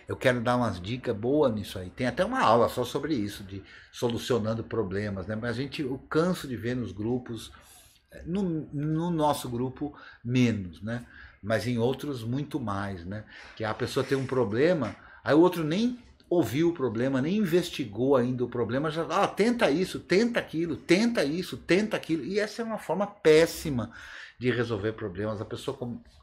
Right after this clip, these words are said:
se, às vezes resolve alguma coisa, mas nem sabe se resolve, muda o comportamento, fica uma bagunça, não entende nada,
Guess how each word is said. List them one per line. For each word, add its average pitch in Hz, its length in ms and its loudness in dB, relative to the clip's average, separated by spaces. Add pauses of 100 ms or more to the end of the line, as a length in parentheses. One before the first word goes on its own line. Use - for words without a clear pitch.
(260)
se, - 240 -6
às 156 180 6
vezes 185 200 8
resolve 147 520 4
alguma 131 300 0
coisa, 143 160 -2
mas 185 120 2
nem 247 120 0
sabe 175 280 4
se - 80 -8
resolve, 135 560 2 (120)
muda 160 580 2
o 160 40 2
comportamento, 127 680 -4
fica 196 180 -6
uma 202 120 2
bagunça, 135 680 0
não 151 120 -4
entende 156 480 0
nada, 131 340 0